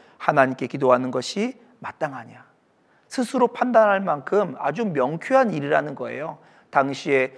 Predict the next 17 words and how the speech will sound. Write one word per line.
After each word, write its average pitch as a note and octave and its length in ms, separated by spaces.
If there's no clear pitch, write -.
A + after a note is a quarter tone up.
사회적, E3+ 540
문화적인 D3 760
어떤 D3+ 260
이해를 E3 420
가지고 C#3+ 380
봤을 A#2+ 340
때 G3 400
머리를 G#3+ 600
가리-, D3+ 420
가리지 D#3 420
않고 C3 680
그렇게 C#3 320
행동하는 D3+ 440
것은 D#3 380
부끄러운 A#3+ 580
일이 G#3+ 160
아니냐. B2 720